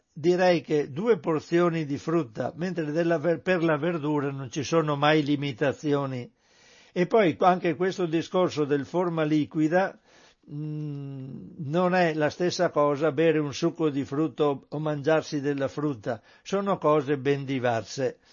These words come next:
Eh, ma comunque io vi dico quello che penso e quello che è scritto qua dalla giornalista Silvia Fabbri, che evidentemente sta consultando le linee guida del crea.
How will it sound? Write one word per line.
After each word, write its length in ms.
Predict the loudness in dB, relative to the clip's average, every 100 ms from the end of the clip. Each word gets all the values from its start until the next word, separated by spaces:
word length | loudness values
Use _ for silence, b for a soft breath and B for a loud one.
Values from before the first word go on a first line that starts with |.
| b -10
Eh, 340 | -6 -6 -8 -14 -20 _ _ _ _ _ _ _
ma 300 | -4 -4 -4 _ _ _ b b b b b b _
comunque 680 | 4 4 0 2 2 0 _ _
io 320 | 4 4 2
vi 180 | -2 -2
dico 320 | -2 0 0
quello 300 | 0 2 2
che 140 | 0 -4
penso 600 | -2 -2 -4 -2 -2 0
e 160 | -2
quello 320 | 0 -2 -2 -2
che 160 | -4
è 60 | -4
scritto 500 | -4 -6 -6 -6 -2
qua 340 | 2 0 -2 _
dalla 380 | 2 2 2 0
giornalista 720 | -2 -2 -4 -4 -8 -4 -4
Silvia 440 | -2 -4 -2 -2
Fabbri, 520 | 0 0 0 -2 -6 -6 B B B
che 220 | 0 2
evidentemente 960 | 4 4 4 2 2 -2 -2 -4 -4 -6
sta 360 | 4 4 4 b b _
consultando 1080 | 0 0 0 -2 2 2 2 2 -2 -2 -4
le 220 | -2 0
linee 460 | 2 0 2 0 -2
guida 400 | -2 -4 0 0
del 220 | 0 -4
crea. 520 | -4 0 2 0 -2